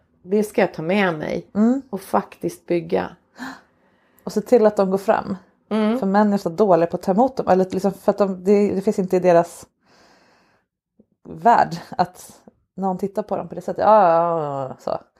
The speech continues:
Speaker 2: Utan, ja men hör du vad jag säger nu? Det här skägget är perfekt. Det är så, åh, man kan klia sig lite på det och det känns så här manligt och härligt men det är inte i vägen. Bla, bla, bla. Eller,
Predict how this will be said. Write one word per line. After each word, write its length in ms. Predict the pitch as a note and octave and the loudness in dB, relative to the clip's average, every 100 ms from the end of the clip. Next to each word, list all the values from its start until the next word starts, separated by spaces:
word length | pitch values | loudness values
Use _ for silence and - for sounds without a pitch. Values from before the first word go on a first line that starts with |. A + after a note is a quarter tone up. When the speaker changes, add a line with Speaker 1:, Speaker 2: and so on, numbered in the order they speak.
| _ _ _ _ F3 | _ _ _ _ -12
Speaker 2:
Utan, 420 | E3+ F3 E3 D#3+ _ _ _ | -4 -4 -4 -6 _ _ _
ja 80 | G#3 | -2
men 160 | A#3 A#3 | 0 4
hör 180 | C#4+ | 4
du 80 | D4 | 4
vad 120 | G#3 | 4
jag 60 | F#3+ | 2
säger 260 | - B3 F3 | 2 2 2
nu? 180 | G3 E3+ _ _ | -6 -10 _ _
Det 100 | G#3+ | 0
här 280 | C4 A#3 | 4 4
skägget 520 | G3+ A#3+ A3 - - - | 4 0 -2 -4 -6 -4
är 140 | E3+ | -6
perfekt. 500 | - D#3+ - - - | -4 -2 0 -2 -2
Det 80 | F#3+ | -4
är 40 | |
så, 120 | F#3 | -2
åh, 140 | A3 G3 | 0 2
man 100 | F3+ | 0
kan 160 | G3+ | -2
klia 220 | G3 G#3+ G#3 | 2 2 2
sig 120 | A3+ | 0
lite 160 | A3+ | 0
på 240 | F#3 F#3 F3+ | -2 0 0
det 100 | F3 | 0
och 80 | E3+ | 0
det 220 | F3 - | -4 -4
känns 180 | F3 E3+ | -6 -4
så 60 | |
här 80 | E3+ | -4
manligt 380 | F3 E3 E3+ - | -2 -2 -4 -4
och 60 | |
härligt 300 | E3 D#3+ D#3+ | 0 2 2
men 120 | D#3+ E3 | 0 -4
det 60 | |
är 20 | |
inte 220 | E3 - E3 | -4 -4 -6
i 40 | |
vägen. 420 | D#3 D#3 D#3 D3 C#3+ - - - _ | -2 -4 -4 -8 -12 -20 -20 -20 _
Bla, 140 | E3+ | 2
bla, 140 | D3+ B2+ | 4 4
bla. 240 | G#2+ - - _ _ - | 4 2 -4 _ _ 0
Eller, 340 | F3+ F3 E3 | 4 6 4